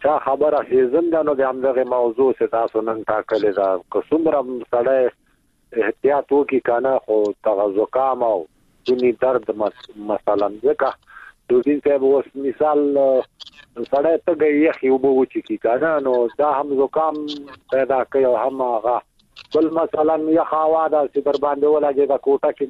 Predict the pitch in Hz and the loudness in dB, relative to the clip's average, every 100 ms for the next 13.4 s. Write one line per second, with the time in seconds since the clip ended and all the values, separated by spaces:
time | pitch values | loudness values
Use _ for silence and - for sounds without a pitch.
0 | 143 143 139 131 113 _ _ _ _ 143 | 0 0 0 -2 -6 _ _ _ _ 0
1 | 151 143 123 135 135 135 143 135 123 123 | 2 2 2 2 2 2 0 0 -2 0
2 | 131 156 170 - - _ _ _ - 127 | 0 0 -2 -8 -20 _ _ _ -6 0
3 | 131 127 131 135 131 160 147 160 151 143 | 2 2 2 0 2 2 0 0 -2 -4
4 | - 135 139 139 131 _ 135 _ _ - | -2 0 2 2 0 _ -20 _ _ -4
5 | 131 123 160 139 123 127 - 165 160 160 | -2 2 0 0 0 -2 0 2 4 2
6 | 156 117 107 98 98 - _ _ - - | 2 2 -2 -6 -12 -14 _ _ -4 -2
7 | - - 170 175 170 165 180 180 175 165 | -2 -2 0 0 2 2 2 2 2 2
8 | 170 170 165 170 160 185 175 170 175 160 | 0 2 2 0 0 0 2 0 0 -2
9 | - 151 - - 170 165 - 170 165 143 | -2 -4 -2 0 2 2 2 2 2 0
10 | 147 147 143 139 139 147 - 139 139 143 | 0 2 2 2 2 2 0 -2 0 2
11 | 139 - _ _ _ - 185 185 185 - | 0 -2 _ _ _ -2 0 0 -2 2
12 | 185 175 180 180 165 165 156 165 160 156 | 2 2 2 2 0 0 0 0 -2 0
13 | 160 160 156 | 0 0 0